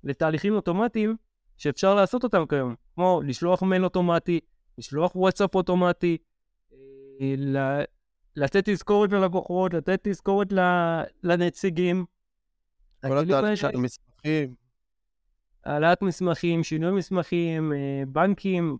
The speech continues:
Speaker 1: כל האוטומציה הזאת שיפרה אותנו בצורה משמעותית, במיוחד מה שקורה עכשיו. היום הכל, אני לא מכיר משהו שלא ניתן לעשות באופן אוטומטי.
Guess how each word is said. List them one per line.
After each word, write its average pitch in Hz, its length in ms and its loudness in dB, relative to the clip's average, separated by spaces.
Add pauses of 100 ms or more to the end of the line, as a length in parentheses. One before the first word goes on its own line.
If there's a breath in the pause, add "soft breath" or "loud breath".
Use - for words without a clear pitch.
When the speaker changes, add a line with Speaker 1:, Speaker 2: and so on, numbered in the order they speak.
Speaker 1:
כל 208 340 0
האוטומציה 196 560 0
הזאת 185 300 -2
שיפרה 165 400 -4
אותנו 185 320 2
בצורה 170 360 0
משמעותית, 165 420 -2
במיוחד 156 400 0
מה 214 120 2
שקורה 202 280 0
עכשיו. 208 260 2 (120)
היום 180 300 0
הכל, 190 500 0 (800)
אני 147 160 -2
לא 185 80 2
מכיר 190 260 0
משהו 190 260 0
שלא 165 240 -2
ניתן 185 260 2
לעשות 175 320 -2
באופן 170 300 0
אוטומטי. 160 480 -2